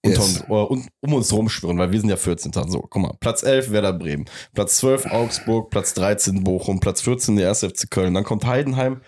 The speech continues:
Speaker 1: Borussia Mönchengladbach, Mainz null fünf und Darmstadt. Ich sag dir ganz ehrlich, von diesen acht genannten Mannschaften sehe ich Minimum sechs bis sieben haargenau da, wo sie gerade hingehören. Genau
Speaker 2: Ja.
Speaker 1: da, wo wir auch gerade hingehören.
Speaker 2: Ja.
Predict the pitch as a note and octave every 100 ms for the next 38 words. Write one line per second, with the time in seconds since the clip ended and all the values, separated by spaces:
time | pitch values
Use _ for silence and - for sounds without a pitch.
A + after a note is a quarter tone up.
0 | _ - A2 D3+ - D3+ C3+ C#3 B2+ A#2+
1 | A#2 - A#2 A2+ A#2 A#2+ A2+ G2+ G#2 G2+
2 | - G#2 F2+ E2+ - - - - - -
3 | - B2 B2+ A#2+ C#3+ - B2 A#2 A2+ -
4 | - - - _ _ _ _ - A2+ C3
5 | C3 C3 C#3 - - D#3 D3 D3 C#3 B2+
6 | B2 B2 B2 - B2+ C3 C3+ A#2+ A#2 B2
7 | B2 - - - - A#2+ D#3 D#3 D3 C#3
8 | C3+ - _ _ _ _ _ _ _ -
9 | G2+ C3 C#3+ - B2 G#2+ A#2 B2 B2 A#2+
10 | A#2 _ - C#3 D3+ C#3+ B2+ A2 G#2+ A2
11 | G#2 G2+ F#2 F#2 F#2 F#2+ F#2+ F2 D2+ D2+
12 | G#2 - A#2+ G#2+ F#2+ C3+ C#3+ B2 A2 G#2+
13 | - F2 F2+ E2 F#2 E2+ E2 F2+ - G2